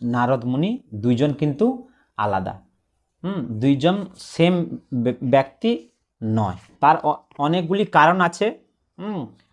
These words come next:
যখন আমরা গ্রন্থ সম্বন্ধে পড়ব, তখন আমরা জানব বিষয়গুলি। শুধু তোমরা এইটুকু না, নারদীয় শিক্ষার, আহ, যে, উম, লেখক নারদ মুনি, তিনি আর সঙ্গীত মকরন্দকার নারদ, ইনি দুজনেই আলাদা ব্যক্তি।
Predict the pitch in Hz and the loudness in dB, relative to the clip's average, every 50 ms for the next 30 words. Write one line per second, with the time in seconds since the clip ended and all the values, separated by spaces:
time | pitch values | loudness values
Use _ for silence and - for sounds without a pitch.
0 | _ _ 117 143 147 170 165 165 165 175 175 143 127 143 156 156 156 - 190 180 | _ _ 2 2 4 4 4 4 4 4 4 4 4 2 2 2 2 2 0 0
1 | 180 180 170 160 156 160 160 147 160 156 156 135 127 120 113 120 147 190 262 - | 2 0 0 2 2 2 4 4 4 2 4 2 0 0 2 4 2 2 2 -2
2 | - _ _ _ _ _ _ 123 - 143 135 131 127 131 151 208 262 262 - - | -12 _ _ _ _ _ _ -6 -4 -2 0 0 2 6 6 6 6 4 0 -10
3 | _ _ _ _ _ _ _ _ _ - - _ 123 113 131 127 120 110 104 95 | _ _ _ _ _ _ _ _ _ -20 -14 _ 0 4 4 4 4 4 0 -4
4 | 92 - - _ - 117 110 - 113 110 104 104 95 - - _ _ - _ _ | -6 -8 -10 _ -8 -8 -4 -2 -2 -2 -2 -4 -8 -10 -16 _ _ -20 _ _
5 | _ - - 147 160 156 175 175 190 180 170 160 156 170 170 190 208 202 175 147 | _ -2 0 0 2 4 4 8 8 8 8 6 4 2 2 2 4 6 8 8
6 | 147 156 160 160 175 185 185 185 - 185 170 - - 185 196 196 180 - - - | 8 8 8 6 6 4 4 2 -2 -6 -6 -2 4 4 4 4 4 -2 -8 -4
7 | 147 143 139 135 127 123 139 143 139 135 127 - 123 123 123 117 113 120 120 117 | -2 -2 0 -2 0 2 2 4 4 2 0 -2 -2 -2 -2 -2 -4 -4 -4 0
8 | 117 127 127 127 - 165 175 170 160 131 131 143 139 127 135 139 139 147 180 226 | 0 0 0 4 4 4 4 4 2 4 4 4 4 2 -2 -2 0 2 2 0
9 | 254 247 - _ _ _ _ _ _ _ _ _ 151 151 147 156 170 190 208 220 | 0 -4 -8 _ _ _ _ _ _ _ _ _ 2 4 4 4 4 2 2 0
10 | - - 131 135 127 - - 143 135 139 143 175 175 180 165 147 135 - 143 139 | -2 0 0 0 0 -2 -4 -2 -2 2 2 2 2 2 0 -2 0 0 -2 -2
11 | 139 139 135 131 - 131 131 123 120 117 110 120 139 190 190 185 - - _ _ | 0 0 -2 2 2 2 2 4 4 2 4 4 2 2 0 -2 -10 -18 _ _
12 | _ _ _ _ 123 123 127 139 135 120 123 120 127 139 139 147 - 190 - 117 | _ _ _ _ -4 -2 0 0 0 0 0 0 2 2 2 2 0 0 0 0
13 | 113 104 101 110 107 98 92 - - _ - 101 - | 0 0 0 0 -2 -2 -4 -6 -10 _ -16 -16 -16